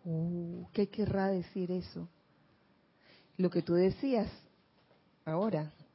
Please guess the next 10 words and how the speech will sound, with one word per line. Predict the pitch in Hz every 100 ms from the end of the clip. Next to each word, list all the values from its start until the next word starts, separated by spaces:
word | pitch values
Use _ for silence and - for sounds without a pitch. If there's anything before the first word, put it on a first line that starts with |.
| - - - -
no | 185 180 175 175 190 -
emana, | 175 190 190 185 180 196 220 - _ -
por | 165
ejemplo, | 165 175 175 185
una | 185 190
fraternidad | 202 180 160 160 160 156 160 _ _ _ _ _ _ _ - -
de, | 170 165 156 147 131 - _ - _ _ _ _ _ _ _ _ - - - - _ _ _ _ _ _ _ _ _
de | - 175
una | 170 185 202
superfici-, | 226 185 160 - 165